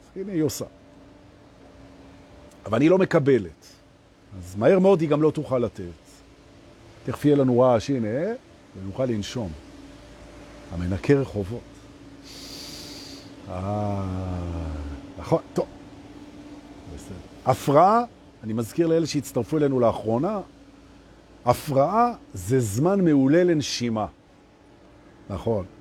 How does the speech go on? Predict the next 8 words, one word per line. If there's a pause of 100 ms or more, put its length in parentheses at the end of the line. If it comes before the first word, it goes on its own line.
(140)
מחשבה
מענגת, (560)
המון
משמעות. (1000)
מחשבה
מלמדת, (420)
המון
משמעות.